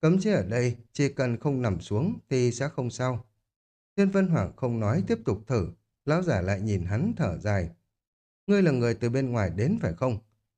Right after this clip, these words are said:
Đã nhiều năm như vậy không có người ngoài đến rồi, ta đã lâu không còn nhớ rõ nữa."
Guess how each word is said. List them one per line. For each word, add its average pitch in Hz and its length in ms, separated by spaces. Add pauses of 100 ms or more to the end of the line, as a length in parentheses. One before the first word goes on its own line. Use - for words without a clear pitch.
Đã 196 100
nhiều 185 240
năm 180 240
như 185 140
vậy 139 300
không 120 160
có 156 100
người 117 200
ngoài 87 280
đến 120 280
rồi, 98 220 (380)
ta 113 160
đã 107 140
lâu 127 260
không 123 220
còn 82 220
nhớ 101 200
rõ 151 220
nữa." 175 340